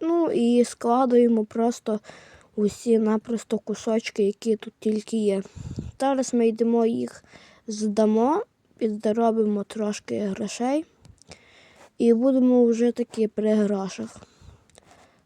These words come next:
Так, і хто дотеперки додивився наше відео, псі-,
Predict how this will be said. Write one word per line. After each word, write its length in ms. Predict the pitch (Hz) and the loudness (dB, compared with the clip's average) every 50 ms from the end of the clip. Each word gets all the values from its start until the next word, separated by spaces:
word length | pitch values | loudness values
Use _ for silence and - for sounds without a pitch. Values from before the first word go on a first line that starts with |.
| _ _ _ _ | _ _ _ _
Так, 480 | - 233 220 214 202 202 254 - - - _ - - - - - - _ | -2 -2 0 0 -2 -4 -6 -12 -18 -20 _ -20 -20 -20 -20 -20 -14 _
і 480 | - - 220 240 247 254 254 254 247 247 240 | -4 -2 2 2 4 4 4 6 4 4 2
хто 340 | - - - 277 294 302 277 254 - _ _ _ _ _ _ - | 2 0 0 2 2 2 0 -2 -6 _ _ _ _ _ _ 2
дотеперки 640 | 247 240 226 247 - - 262 269 269 269 254 - 240 | 2 2 2 0 0 2 2 2 2 2 2 0 2
додивився 760 | 220 233 220 208 226 220 226 226 226 240 - - 233 202 214 - _ _ _ _ _ _ _ _ _ _ _ - - _ | 2 2 4 4 4 4 4 2 2 0 -2 -2 -4 -4 -4 -6 _ _ _ _ _ _ _ _ _ _ _ -20 -10 _
наше 340 | - 233 247 254 - - 226 | 4 4 6 6 4 4 2
відео, 280 | 226 254 277 320 330 302 | 2 4 6 6 4 4
псі-, 380 | - - - - - 294 320 | 4 -2 -6 -4 -2 -2 -2